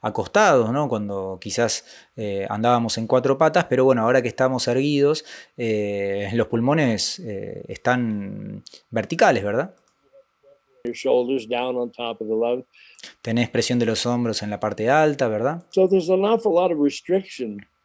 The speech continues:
Speaker 2: in Homo erectus.
Speaker 1: Entonces tenemos, eh, algunas restricciones, ¿no?, en la respiración de los Homo erectus.
Speaker 2: You know, Homo sapien.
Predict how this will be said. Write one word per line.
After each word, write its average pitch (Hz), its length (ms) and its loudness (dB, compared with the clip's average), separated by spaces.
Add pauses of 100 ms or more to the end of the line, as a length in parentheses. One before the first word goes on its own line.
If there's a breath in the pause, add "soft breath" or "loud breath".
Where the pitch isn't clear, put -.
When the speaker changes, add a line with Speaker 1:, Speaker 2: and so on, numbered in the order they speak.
(260)
Speaker 2:
in 123 220 -8
Homo 139 340 4
erectus. - 680 0 (240 loud breath)
Speaker 1:
Entonces 156 320 6
tenemos, 165 840 6 (280 loud breath)
eh, 120 220 2
algunas 143 360 4
restricciones, 135 800 2
¿no?, 143 280 2
en 127 80 2
la 113 100 2
respiración 123 720 0
de 120 120 2
los 107 260 -4
Homo 120 240 0
erectus. 110 680 -4
Speaker 2:
You 135 60 -4
know, 123 220 -2
Homo 127 340 4
sapien. - 680 0